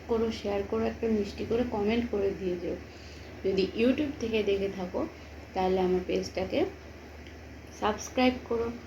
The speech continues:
আমার ভিডিওটাকে লাইক করো, কমেন্ট করো, শেয়ার করো। পাশে থাকার অনুরোধ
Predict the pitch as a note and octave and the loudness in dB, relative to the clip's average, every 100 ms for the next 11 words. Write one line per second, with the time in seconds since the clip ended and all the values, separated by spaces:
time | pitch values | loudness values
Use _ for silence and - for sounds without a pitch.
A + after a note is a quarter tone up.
0 | - - - F#3+ F#3+ F#3 F#3+ F3 E3+ F#3 | -14 -14 -6 2 4 4 2 2 2 0
1 | F3+ F3+ G3 G#3 - A#3+ A3+ A3+ G3 F#3+ | -2 0 2 0 0 0 2 0 0 2
2 | A3 A3+ A3+ A#3 - G#3 G3 G#3 A3 G#3+ | 2 0 0 0 -2 0 2 0 -2 -2
3 | - - - - - - - - - - | -4 -10 -16 -16 -14 -14 -14 -14 -14 -2
4 | - A3 A#3 A3+ A3+ A#3 A#3+ A3+ A3 A#3+ | 0 2 2 0 2 2 2 2 4 4